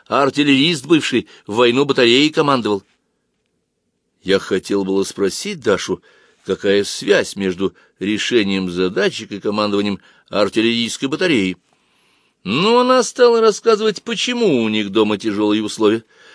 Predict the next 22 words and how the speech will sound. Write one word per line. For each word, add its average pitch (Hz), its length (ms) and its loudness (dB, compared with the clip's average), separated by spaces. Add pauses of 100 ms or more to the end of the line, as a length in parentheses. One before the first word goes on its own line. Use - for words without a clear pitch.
(240)
От 101 200 0
быстрой 104 380 0
ходьбы 95 300 0
она 98 140 2
запыхалась 139 920 0
не 175 100 -6
меньше 175 300 -6
меня 160 220 -4 (260)
и 104 100 -8
говорила 104 340 0
отрывисто. 98 540 -6 (360)
"К - 40 -20
нам 196 340 0 (140)
тетя 208 360 2
приехала, 92 540 -2 (300)
мамина 120 440 -2
сестра, 147 440 -2 (360)
а 143 140 2
с - 100 -6
нею 240 240 4
три 226 200 -2
сынишки, 147 560 0